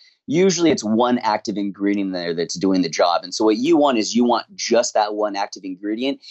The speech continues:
and you want it at the highest quality form, and you wanna be able to regulate how much you're putting in your body.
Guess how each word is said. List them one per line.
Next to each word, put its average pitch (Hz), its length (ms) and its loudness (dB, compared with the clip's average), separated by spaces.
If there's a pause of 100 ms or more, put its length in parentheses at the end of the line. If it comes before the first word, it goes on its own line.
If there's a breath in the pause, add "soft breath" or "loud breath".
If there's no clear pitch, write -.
(160 loud breath)
and 123 160 4
you 123 100 4
want 156 220 2
it 151 60 -4
at 143 80 -10
the 101 80 0
highest 113 460 -2
quality 101 400 0
form, 98 460 -4
and 101 100 -6
you 110 100 -2
wanna 131 180 0
be 127 100 -2
able 117 120 -2
to 98 80 -2
regulate 104 460 0
how 113 220 -2
much 107 240 -2
you're 90 100 -14
putting 95 280 -4
in 85 100 -8
your 80 120 -12
body. 82 440 -2